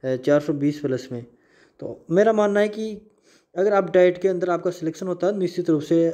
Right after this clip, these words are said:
आपको वहाँ से बीएसटीसी करनी चाहिए और वहाँ मैं खुद भी डाइट से बीएसटीसी कर चुका हूँ। तो दोस्तों वीडियो अगर आपको अच्छा लगा तो निश्चित रूप से लाइक करें, शेयर करें, सब्सक्राइब करें। अ, धन्यवाद।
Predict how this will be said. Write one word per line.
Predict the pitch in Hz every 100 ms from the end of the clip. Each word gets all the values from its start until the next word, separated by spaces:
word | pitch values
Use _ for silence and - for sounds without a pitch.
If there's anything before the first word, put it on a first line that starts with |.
| 170
आपको | 147 147 156 151
वहाँ | 151 143 147
से | 151 160 147
बीएसटीसी | 139 139 147 143
करनी | 143 135 131
चाहिए | 139 165
और | 196 160 160
वहाँ | 143 147 156 - - -
मैं | 156 160
खुद | 160 180
भी | 185 208
डाइट | 165 151 147
से | - 190 165
बीएसटीसी | 147 143 156 -
कर | 226 156 135
चुका | 131 120
हूँ। | 120 120 - - _
तो | 165
दोस्तों | 160 180 180 202
वीडियो | 196 190 180
अगर | 170
आपको | 175 165 180
अच्छा | 160 - 190
लगा | 185 175 180
तो | 175 185
निश्चित | 165 151 - 165
रूप | 160
से | 170
लाइक | 160 151 151
करें, | 180
शेयर | 185 165 160
करें, | 151 175
सब्सक्राइब | - - - 139 139
करें। | 151 196
अ, | - - - _ _ - 151 156
धन्यवाद। | 139 135 135 127 120 113 -